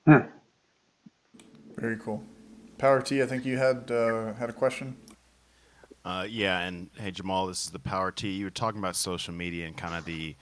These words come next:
Speaker 3: the extra exposure that kids can get now, but, you know, they're, everybody's always talking about the positives and the minuses of social media. And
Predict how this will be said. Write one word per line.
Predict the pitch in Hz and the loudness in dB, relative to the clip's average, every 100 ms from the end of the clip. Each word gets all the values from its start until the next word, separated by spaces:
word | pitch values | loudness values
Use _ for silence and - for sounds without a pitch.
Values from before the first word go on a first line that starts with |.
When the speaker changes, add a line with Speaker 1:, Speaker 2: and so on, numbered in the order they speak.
| - - _ - | -20 -20 _ -12
Speaker 3:
the | 90 82 80 73 - | -8 -6 -6 -8 0
extra | 104 - 98 | 2 2 -2
exposure | 82 - - 90 85 85 | -4 -4 0 0 0 -4
that | 78 73 | -6 -2
kids | - 85 - | -2 -2 -6
can | 80 | -8
get | 80 82 | -8 -8
now, | 82 85 82 80 | -6 -2 -2 -2
but, | 87 82 78 | -4 -4 -6
you | |
know, | 95 90 | -4 -2
they're, | 98 110 - | -2 -4 -2
everybody's | 127 110 98 | 2 4 4
always | 104 95 | 2 0
talking | - 98 95 | 2 2 2
about | 92 | 0
the | 87 | 0
positives | - 92 92 85 87 85 | 0 2 2 0 -4 -4
and | 90 | -6
the | 85 | -4
minuses | 85 85 85 - 80 80 | -4 -4 -4 -6 -6 -6
of | 78 | -4
social | - 82 - 82 | -4 -4 -8 -8
media. | 82 82 78 - - - - - | -6 -4 -6 -8 -16 -18 -18 0
And | 113 107 101 | 4 4 2